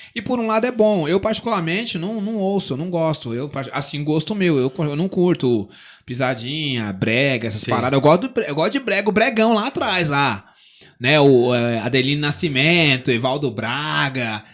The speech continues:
Speaker 1: é, Paulo Célio, aquelas coisas antigas, legal, porque tinha uma sonoridade, né? Mas essas coisas novas assim eu não curto, mas só que assim, é legal porque na, nas F Ms, as emissoras de São Paulo, antigamente, só era música internacional.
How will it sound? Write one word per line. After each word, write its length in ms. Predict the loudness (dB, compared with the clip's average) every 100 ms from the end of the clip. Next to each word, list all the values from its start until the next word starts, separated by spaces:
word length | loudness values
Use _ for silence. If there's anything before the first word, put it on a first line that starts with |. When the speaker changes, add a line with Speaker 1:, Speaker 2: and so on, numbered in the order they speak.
| -20 -20 _
Speaker 1:
é, 560 | -2 0 0 0 -2 -4
Paulo 300 | -2 0 2
Célio, 440 | 0 -4 -2 -2 -2
aquelas 220 | -4 -4
coisas 300 | -2 -2 -2
antigas, 420 | -6 -6 -4 -4
legal, 320 | -4 -4 -4
porque 220 | -2 -2
tinha 240 | -2 -2 -2
uma 100 | -2
sonoridade, 680 | -2 -2 -2 -2 -4 -6 -6
né? 260 | -4 -6 -8 _ -12
Mas 120 | -8
essas 160 | -8 -6
coisas 260 | -4 -4
novas 240 | -2 -2 -4
assim 180 | -4
eu 80 | -6
não 140 | -6 -6
curto, 440 | -2 0 0 -2
mas 200 | -4 -4
só 100 | -4
que 80 | -6
assim, 220 | -4 -2
é 80 | -2
legal 480 | -4 -4 -4 -4 -4
porque 580 | -4 -2 -2 0 -2 -6 -16 -20 -20 -20 _ _
na, 240 | -4 -4
nas 300 | -2 -4 -2
F 260 | -4 -2 -2
Ms, 360 | 0 0 -2
as 60 | -2
emissoras 440 | -2 -2 0 0
de 60 | 0
São 180 | -2 -6
Paulo, 320 | -4 -2 -2
antigamente, 640 | -2 -4 -4 -4 -6 -6
só 160 | -2 0
era 160 | 0 -2
música 260 | -4 -6
internacional. 800 | -4 -4 -2 -2 -2 -2 -4 -6